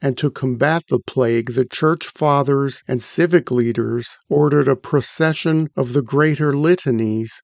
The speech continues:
to beseech God's mercy. The procession took place on El Día de San Marcos, or the feast day on the Catholic calendar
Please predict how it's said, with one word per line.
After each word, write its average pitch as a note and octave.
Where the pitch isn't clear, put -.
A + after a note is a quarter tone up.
to D3
beseech C#3+
God's C3
mercy. C3
The B2+
procession E3
took D#3+
place D3+
on C#3+
El C#3
Día D#3+
de D3
San C3
Marcos, D#3
or C3+
the B2+
feast D#3+
day C#3+
on C3
the A#2+
Catholic B2
calendar A#2+